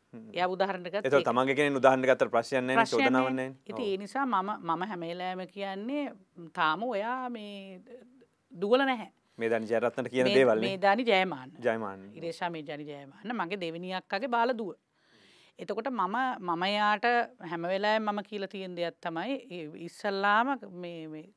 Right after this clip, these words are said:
Speaker 2: ක්‍රීඩකත්වය කියන්නේ මොකක්ද? ක්‍රීඩකයෙක් ඉන්න ඕන විදිය, ක්‍රීඩා කරන්න ඕන විදිය, අ, බ-, බ-, ක්‍රීඩාව තුළ තමන්, අ, කොයි විදිහටද ක-, පුහුණු කටයුතු වෙන්න ඕනේ, නිහතමානීකම පිට්ටනිය ඉන්න විදිය, වැඩි,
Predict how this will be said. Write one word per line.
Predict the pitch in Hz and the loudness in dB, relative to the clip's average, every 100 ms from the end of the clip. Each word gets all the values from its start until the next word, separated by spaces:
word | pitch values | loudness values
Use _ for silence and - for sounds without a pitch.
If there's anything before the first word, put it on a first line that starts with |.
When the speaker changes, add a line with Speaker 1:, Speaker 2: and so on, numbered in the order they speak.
| _ | _
Speaker 2:
ක්‍රීඩකත්වය | - 214 226 208 190 - 160 | -8 -4 -2 0 -2 -4 -8
කියන්නේ | 147 147 135 135 | -6 -10 -10 -14
මොකක්ද? | 127 131 _ - _ _ - - _ _ | -14 -16 _ -20 _ _ -20 -20 _ _
ක්‍රීඩකයෙක් | 185 180 185 190 180 160 | -10 -6 -4 -4 -6 -8
ඉන්න | 156 180 | -8 -6
ඕන | 202 208 | -4 -6
විදිය, | 208 196 208 | -8 -6 -6
ක්‍රීඩා | 208 180 170 165 | -6 -8 -4 -4
කරන්න | 156 143 160 196 | -4 -4 -4 -4
ඕන | 208 208 | -4 -4
විදිය, | 208 208 202 214 208 208 - - - | -6 -8 -8 -6 -6 -10 -18 -20 -16
අ, | 151 151 151 | -10 -8 -10
බ-, | 143 143 143 135 | -12 -16 -16 -16
බ-, | 139 139 - | -16 -18 -12
ක්‍රීඩාව | 180 185 196 196 196 | -8 -2 2 4 2
තුළ | 202 196 | -2 -2
තමන්, | 190 180 185 185 165 | -2 0 0 -2 -6
අ, | 156 151 147 | -8 -8 -10
කොයි | - 180 | -6 -6
විදිහටද | 165 160 208 220 220 | -6 -6 -4 -2 -2
ක-, | 208 170 _ _ | -4 -4 _ _
පුහුණු | 180 180 196 | -6 -4 -6
කටයුතු | 196 214 226 220 | -6 -2 -2 -2
වෙන්න | 214 214 208 214 | -6 -8 -8 -10
ඕනේ, | 208 214 214 214 208 | -10 -12 -12 -14 -12
නිහතමානීකම | 170 180 185 208 214 214 220 208 220 190 | -10 -8 -6 -2 -2 -2 -4 -8 -10 -10
පිට්ටනිය | 175 - 185 165 | -12 -10 -8 -8
ඉන්න | 170 208 | -8 -8
විදිය, | 214 202 220 214 | -10 -8 -8 -8
වැඩි, | 185 180 | -10 -12